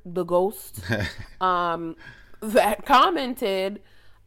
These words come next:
Speaker 1: like, come on, you have a responsibility. But I, again, I think that Joe and Melissa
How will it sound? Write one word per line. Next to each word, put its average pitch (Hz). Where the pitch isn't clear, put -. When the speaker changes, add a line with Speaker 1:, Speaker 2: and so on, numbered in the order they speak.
Speaker 1:
like, 240
come 311
on, 165
you 214
have 262
a 220
responsibility. 180
But 254
I, 220
again, 233
I 175
think 269
that 254
Joe 185
and 294
Melissa 302